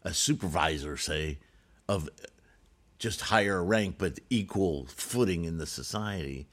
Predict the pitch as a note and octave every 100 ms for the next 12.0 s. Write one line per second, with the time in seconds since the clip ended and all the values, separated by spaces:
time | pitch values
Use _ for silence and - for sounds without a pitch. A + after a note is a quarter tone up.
0 | - - - - A2+ F2+ - A#2+ G#2 F2+
1 | D#2+ - A#2+ G#2 F#2 - - - - -
2 | - E2 E2 G2 - - E2 F#2 E2+ C#2
3 | B1 E2+ D#2 A1+ D2 - - - - -
4 | _ _ - _ _ _ _ - - C2
5 | D2 E2 - _ _ _ _ _ _ _
6 | _ _ _ _ _ _ - _ _ _
7 | _ _ _ _ - - - - A#2+ B2+
8 | D3+ F#2+ F#2+ G#2+ B2+ G2+ C#3+ G2+ C#2+ B1
9 | A1+ F2 C3+ - - - - A#2+ F#3 A3
10 | - D#2 E2 A2 A#2+ A2 B2+ B2+ B2 C#3
11 | B2+ - C3+ D3+ D#3+ C#3 A2+ A2+ A2+